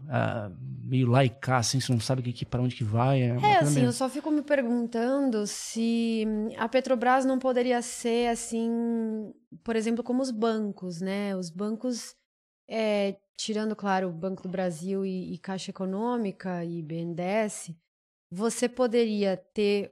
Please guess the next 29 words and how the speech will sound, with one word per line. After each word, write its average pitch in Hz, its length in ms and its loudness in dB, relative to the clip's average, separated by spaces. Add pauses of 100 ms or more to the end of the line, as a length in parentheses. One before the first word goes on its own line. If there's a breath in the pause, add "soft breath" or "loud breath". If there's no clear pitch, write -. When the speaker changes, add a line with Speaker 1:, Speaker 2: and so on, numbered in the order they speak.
(120)
Speaker 2:
uma 196 160 -2
tributação 185 1000 -2 (320)
mais 180 320 -6
forte 220 600 -2 (800)
e 233 100 -4
ser 185 200 -8
privado. 208 580 -2 (560)
Speaker 1:
Uhum. 101 220 -4
Speaker 2:
Então, 196 180 0
assim, 208 520 -2 (220)
quanto 320 320 2
você, 269 600 0 (120)
quan-, 277 300 0
que - 160 -4
que 330 100 -2
te 285 120 -4
rende 254 300 2
mais? 196 600 -4 (840 loud breath)
É, 185 800 2
uma 208 200 -2
tributação 214 640 2
de 185 140 0
quarenta 208 340 0
por 202 140 -14
cento 196 460 -4
de 180 80 -2
um 202 100 2
lucro 196 260 0
enorme? 202 540 0